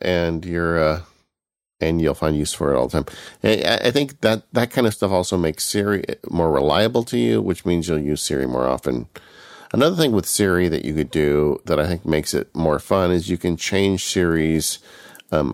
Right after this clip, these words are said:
accent or, um, or language. Uh, I, I use British female. I don't know. Maybe that means I'm a weirdo. I don't know. But my,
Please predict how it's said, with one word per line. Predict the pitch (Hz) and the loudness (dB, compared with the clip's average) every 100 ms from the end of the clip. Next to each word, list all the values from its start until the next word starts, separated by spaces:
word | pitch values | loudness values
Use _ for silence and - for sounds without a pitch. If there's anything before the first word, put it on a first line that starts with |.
| - | -4
accent | 76 - 82 76 71 | -4 -2 0 -2 -2
or, | 65 71 67 65 | -2 0 0 0
um, | 60 58 60 - - | -2 -2 -6 -8 -4
or | 69 | -2
language. | 67 65 67 80 85 - - _ - _ _ - | 2 0 2 0 0 -6 -12 _ -20 _ _ -2
Uh, | - - | 0 0
I, | 85 98 - _ - | 2 0 -2 _ 0
I | 98 | 2
use | 117 110 101 95 87 92 | 4 4 4 4 2 -2
British | 92 82 82 82 | 0 2 2 0
female. | - 85 82 90 - - - | 0 2 2 2 -4 -12 -4
I | 82 | -2
don't | 78 | 0
know. | 62 71 73 - _ _ _ _ 92 | 0 0 -2 -10 _ _ _ _ -2
Maybe | 78 80 | 2 2
that | 78 | 2
means | 73 87 | 2 2
I'm | 78 71 | 2 0
a | 64 | 0
weirdo. | 69 73 73 85 82 - | 0 0 2 0 -2 -2
I | |
don't | 78 71 | -2 0
know. | 76 | -2
But | 67 | -2
my, | 73 73 | -2 -2